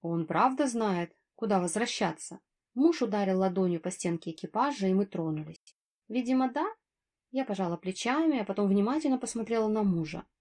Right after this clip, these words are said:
«Мы едем к нам домой?» «Да. В нашу столичную резиденцию. Ты же не против?» «Нет, не против.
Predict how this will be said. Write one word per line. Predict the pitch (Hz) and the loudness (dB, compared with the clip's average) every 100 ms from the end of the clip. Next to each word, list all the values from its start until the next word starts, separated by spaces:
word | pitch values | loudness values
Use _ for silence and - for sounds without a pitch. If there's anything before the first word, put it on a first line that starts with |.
| _ _ _ 190 | _ _ _ -2
«Мы | 208 | 0
едем | 226 226 | 2 0
к | - | 0
нам | 214 208 | -2 0
домой?» | 208 226 302 320 _ _ _ _ | 0 0 0 -2 _ _ _ _
«Да. | 175 170 180 - - _ _ _ _ _ | -12 -2 -2 -2 -10 _ _ _ _ _
В | 226 | -2
нашу | 294 269 190 | 0 0 -2
столичную | - 175 180 180 165 | -2 -2 -2 -4 -2
резиденцию. | 165 156 165 151 - - - _ _ - | -2 -2 -2 -2 -8 -14 -18 _ _ -6
Ты | 165 | -2
же | 170 | 0
не | 160 | 0
против?» | 196 320 370 185 - _ _ _ - | 2 0 0 -10 -12 _ _ _ -2
«Нет, | 202 226 330 392 - | 2 6 4 2 0
не | 202 | 0
против. | 196 240 370 226 196 | 2 0 0 -4 -8